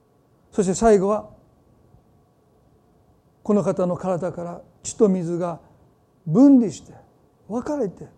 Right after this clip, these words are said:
出てきた。まさに、神ご自身が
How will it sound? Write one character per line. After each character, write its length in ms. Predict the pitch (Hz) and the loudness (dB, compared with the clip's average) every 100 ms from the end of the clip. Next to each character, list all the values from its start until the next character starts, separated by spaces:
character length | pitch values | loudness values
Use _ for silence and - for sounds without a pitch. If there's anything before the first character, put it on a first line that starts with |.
| _ - - | _ -20 -14
出 80 | 170 | -14
て 100 | - | -14
き 100 | - | -20
た。 80 | - _ _ _ _ _ _ _ _ _ _ _ | -20 _ _ _ _ _ _ _ _ _ _ _
ま 80 | 165 | -6
さ 160 | 220 220 | -2 -2
に、 140 | 156 - _ _ _ _ _ _ _ _ _ _ _ _ - | -4 -12 _ _ _ _ _ _ _ _ _ _ _ _ -16
神 300 | - 240 226 | -4 2 2
ご 160 | 185 | 2
自 280 | 196 196 190 | 0 -2 -8
身 100 | 165 | -8
が 180 | 165 160 | -8 -10